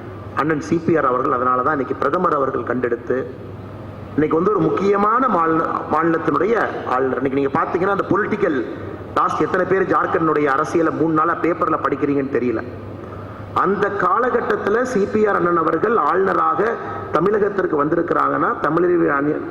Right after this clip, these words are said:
ஐயா அவர்கள் மீது வைத்திருக்கக்கூடிய அன்பும் மரியாதை மட்டும்தான் காரணமா இருக்கு. மிகப்பெரிய பொலிட்டிக்கல் கிரைசிஸ், மூணு நாளா பேப்பர்ல தான் தலைப்புச் செய்தி. அப்படி இருந்து வந்திருக்காங்கன்னா,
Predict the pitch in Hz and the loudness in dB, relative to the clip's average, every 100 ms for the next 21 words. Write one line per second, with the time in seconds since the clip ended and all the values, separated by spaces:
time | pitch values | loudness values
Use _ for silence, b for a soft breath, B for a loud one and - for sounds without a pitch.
0 | - - 131 147 175 160 151 131 156 165 | -8 -4 0 2 2 2 2 2 4 2
1 | 127 156 - 143 135 135 160 247 B B | 2 0 0 -2 0 0 2 0 B B
2 | B 127 165 190 190 202 143 143 170 165 | B 0 2 4 4 2 2 4 2 2
3 | 160 143 127 - 156 165 156 135 135 139 | 2 2 0 0 0 0 2 2 2 2
4 | 127 123 - - - - - - - - | 0 -2 -4 -6 -4 -4 -4 -4 -4 -4
5 | - - - 180 240 254 269 262 220 214 | -2 -2 0 2 2 2 2 2 2 2
6 | 220 190 165 151 - - - 147 190 190 | 2 2 2 0 -2 -4 0 2 2 2
7 | 220 208 190 196 165 180 175 151 160 165 | 2 2 2 2 2 2 0 0 0 -2
8 | - - - - 170 185 220 165 156 170 | -2 -4 -4 0 2 2 2 2 2 0
9 | 156 143 151 | 0 0 -2